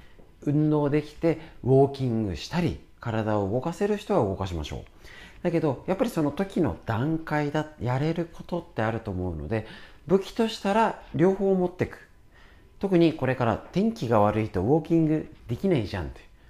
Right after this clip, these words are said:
梅雨明けたら灼熱の夏待ってるじゃんと。もうそれでなんかやる気をそぎ落として、せっかく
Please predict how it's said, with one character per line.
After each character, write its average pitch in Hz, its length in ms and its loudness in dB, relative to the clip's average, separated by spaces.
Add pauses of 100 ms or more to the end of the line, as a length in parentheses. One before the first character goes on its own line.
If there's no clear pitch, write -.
(720)
梅 196 100 2
雨 202 100 6
明 151 80 6
け 123 120 2
た 107 100 0
ら 82 100 0
灼 - 280 -2
熱 170 240 0
の 165 120 4
夏 151 440 -2
待 151 180 -2
っ - 20 -18
て 123 120 -4
る 101 100 -4
じ 110 120 -6
ゃ - 40 -2
ん 98 40 -4
と。 - 1080 -12
も 175 180 6
う 98 40 -2
そ 143 120 -2
れ 156 100 4
で 147 320 4
な 143 100 -2
ん 131 40 -4
か 123 60 -2
や 120 120 2
る 151 120 2
気 160 160 2
を 151 80 4
そ 156 160 -2
ぎ 147 100 0
落 151 120 2
と 147 120 -4
し - 100 -8
て、 127 80 -4
せ 135 140 -6
っ 131 60 -6
か - 180 -8
く 156 200 2